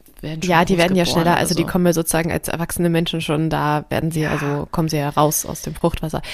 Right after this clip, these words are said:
Speaker 2: Wobei,
Speaker 1: Ah. Ja.
Speaker 2: eigentlich, eigentlich ist es, äh, fällt mir jetzt gerade auf, es ist ja so ein bisschen fragwürdig, warum gibt es keine Kinder? Weil, stell dir vor, du hast das Geld, um von dir einen Klon machen zu lassen. Dann hast du ein Kind, mit dem irgendwas ist.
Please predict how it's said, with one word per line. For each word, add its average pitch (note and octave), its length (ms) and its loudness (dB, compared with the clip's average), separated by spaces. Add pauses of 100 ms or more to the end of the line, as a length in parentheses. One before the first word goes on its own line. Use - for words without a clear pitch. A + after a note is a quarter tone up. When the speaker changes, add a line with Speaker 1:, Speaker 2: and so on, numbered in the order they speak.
(140)
Speaker 2:
Wobei, G3+ 360 4
Speaker 1:
Ah. A#3 40 0 (1300)
Ja. F3+ 240 -6
Speaker 2:
eigentlich, C#4+ 440 0 (880)
eigentlich C4 260 2
ist B3+ 140 -2
es, B3+ 100 -2
äh, - 60 0 (340)
fällt - 240 0
mir G#3 80 0
jetzt D4+ 260 0
gerade F#3+ 260 0
auf, - 300 0
es A#3 140 -2
ist A#3 120 -4
ja A3+ 80 2
so A3 60 0
ein G#3+ 40 0
bisschen A3 160 0
fragwürdig, G3 480 -2
warum A3+ 200 0
gibt - 180 -6
es - 120 -6
keine A3 220 0
Kinder? A#3 460 2 (480)
Weil, G#3 320 2 (300)
stell - 200 2
dir C#4 80 4
vor, C#4 140 2
du A#3+ 100 4
hast A#3 160 -2
das G#3+ 160 0
Geld, A#3 200 2
um G#3 100 -2
von G3 140 0
dir C4+ 120 0
einen D4+ 80 2
Klon A#3 260 2
machen E3+ 220 -4
zu - 100 -10
lassen. D3 280 -6 (260)
Dann G3 160 2
hast G3+ 180 0
du F#3+ 40 0
ein F#3 80 -2
Kind, E4+ 360 6
mit F#3+ 160 -4
dem E3+ 140 2
irgendwas E3 400 -4
ist. - 160 -10